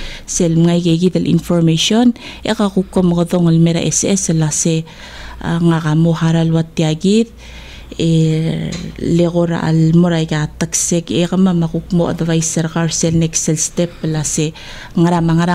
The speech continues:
nga requirements sel mo giwngi, eh, haraw el mera social security. Ah, direct kal tilo bata pabiningil administration, ah, administrator la sel press release ra March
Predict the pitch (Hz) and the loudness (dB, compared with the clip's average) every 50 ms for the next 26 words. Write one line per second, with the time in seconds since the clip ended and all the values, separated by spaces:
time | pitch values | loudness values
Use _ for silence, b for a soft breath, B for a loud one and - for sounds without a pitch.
0 | 170 170 165 165 165 170 160 - - 170 160 160 170 175 175 170 - - - 170 | 2 2 2 2 2 0 -2 -2 -2 0 0 2 2 2 0 0 -2 -2 -2 0
1 | 170 165 160 160 156 - 170 160 160 175 208 233 220 196 - - 175 175 165 165 | 2 2 2 2 2 2 2 2 4 4 4 4 2 0 0 -2 -2 0 0 0
2 | 170 175 170 170 170 165 165 165 170 165 156 - - - 160 - 170 160 160 - | 0 2 2 0 0 0 0 0 0 0 -2 -2 -2 -4 -2 -2 -2 -2 -2 -4
3 | - 165 - - 170 160 160 165 156 - - 165 165 160 165 B B B B B | -6 -6 -4 -2 0 0 0 0 -2 -2 -2 0 0 0 -2 B B B B B
4 | B B B B B B B B B B B B B - - - - B B B | B B B B B B B B B B B B B -20 -20 -20 -20 B B B
5 | B B B B B B B B B B B - - 180 175 180 180 185 202 220 | B B B B B B B B B B B -6 -2 0 2 2 2 2 4 4
6 | 220 247 254 - - - 202 196 202 190 196 - - 214 208 208 214 214 214 190 | 4 2 2 0 -2 0 2 2 2 2 0 0 0 2 2 2 0 0 0 -2
7 | 190 - 165 160 160 160 160 170 - 165 170 185 B B B B B - - 180 | -2 -2 -2 0 0 0 0 -2 -2 -4 -4 -6 B B B B B -4 -2 0
8 | 175 185 180 180 180 180 175 - 170 170 175 175 175 170 - - - 175 165 165 | 2 2 4 4 4 2 2 0 0 2 2 2 2 2 0 0 0 2 2 2
9 | 165 - - 165 160 165 165 - - - 185 185 185 165 - - - 175 170 170 | 0 -2 -2 -2 -2 0 -2 -2 -2 2 4 4 4 2 0 0 0 2 2 2
10 | 165 180 180 190 196 196 196 196 180 175 175 170 170 175 170 165 160 - - 180 | 2 0 0 0 0 2 2 2 2 2 2 0 0 0 -2 -2 -2 -2 0 0
11 | 165 165 - - 180 170 - - - 180 175 165 165 170 165 - - 170 175 175 | 0 -2 -2 -4 -4 -4 -4 -4 -2 0 0 2 2 0 0 0 -2 -2 -2 -2
12 | 170 170 165 165 165 165 - - - - - - - B | -2 0 0 0 -2 -4 -6 -8 -8 -6 -6 -8 -8 B